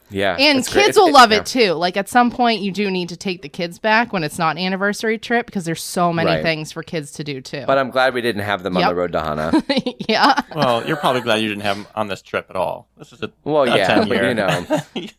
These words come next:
Speaker 3: You needed some time away from kids.
Speaker 1: It was a ni-, it was a nice, you know, adult trip.
Speaker 3: Yeah.
Speaker 1: So anyway.
Speaker 3: So you flew from Atlanta. You hit up.
Speaker 2: Oh,
Speaker 3: Where'd
Speaker 2: tell
Speaker 3: you,
Speaker 2: us
Speaker 3: where's
Speaker 2: about
Speaker 3: your
Speaker 2: your
Speaker 3: connection?
Speaker 2: flight.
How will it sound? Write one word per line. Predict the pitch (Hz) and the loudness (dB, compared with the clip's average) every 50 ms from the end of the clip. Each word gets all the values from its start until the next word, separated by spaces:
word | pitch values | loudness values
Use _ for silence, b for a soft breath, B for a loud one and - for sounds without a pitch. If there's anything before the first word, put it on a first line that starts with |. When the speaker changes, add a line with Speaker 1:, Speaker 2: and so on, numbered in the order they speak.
| _ _ _ _ _ _ _ _ | _ _ _ _ _ _ _ _
Speaker 3:
You | - 208 226 | -4 0 2
needed | 220 190 156 - | 2 0 0 -2
some | - 143 131 110 | -4 -4 -2 0
time | - 123 120 113 | 2 2 2 2
away | 107 107 101 | 0 -2 -2
from | 95 101 98 - | -4 -6 -12 -12
kids. | _ 95 90 90 - | _ -8 -6 -4 -2
Speaker 1:
It | 147 | -2
was | 170 175 170 | 0 0 0
a | 165 | 0
ni-, | 143 127 120 117 - | 0 2 0 0 0
it | 139 160 | 0 0
was | 175 160 147 | 0 0 -2
a | 151 | -2
nice, | 135 123 120 117 107 - - - | 0 0 0 0 -2 -6 -6 -6
you | 123 120 | -4 -2
know, | 110 95 92 92 92 95 92 90 - - _ _ _ _ _ - | 0 0 0 0 0 0 -2 -2 -4 -6 _ _ _ _ _ -8
adult | 110 107 104 107 95 90 - | -8 -4 -2 -4 -4 -4 -6
trip. | - - 78 - - | -8 -10 -10 -10 -10
Speaker 3:
Yeah. | - 90 | -6 -4
Speaker 1:
So | 101 95 87 78 - _ _ - - | -2 -2 -4 -4 -8 _ _ -8 -4
anyway. | 165 175 160 127 101 90 90 - - _ _ _ _ _ _ _ | -2 -2 0 0 0 -2 -4 -6 -10 _ _ _ _ _ _ _
Speaker 3:
So | - 131 | -4 -4
you | 131 135 127 | -2 -2 -2
flew | - 156 156 | -2 -2 0
from | 151 156 151 147 147 135 - - | 0 0 0 0 -2 -4 -2 -4
Atlanta. | 131 127 127 120 113 113 110 110 110 110 107 - - | -2 -2 0 0 0 2 2 2 2 0 0 -2 -6
You | - 107 107 | -10 -10 -8
hit | 104 113 110 | -6 -2 0
up. | 113 110 107 104 - _ _ _ _ _ _ _ _ _ _ _ _ _ _ _ _ - | 2 2 0 0 -4 _ _ _ _ _ _ _ _ _ _ _ _ _ _ _ _ -4
Speaker 2:
Oh, | 226 214 | -2 -2
Speaker 3:
Where'd | 214 220 | 0 0
Speaker 2:
tell | 220 220 202 | 0 2 2
Speaker 3:
you, | 214 | 2
Speaker 2:
us | 226 | 2
Speaker 3:
where's | 233 247 254 | 2 4 4
Speaker 2:
about | 262 262 | 4 4
Speaker 3:
your | 262 | 2
Speaker 2:
your | 254 240 | 2 2
Speaker 3:
connection? | 214 196 202 | 2 2 2
Speaker 2:
flight. | 233 226 214 190 170 170 165 - | 4 4 4 4 2 -2 -4 -8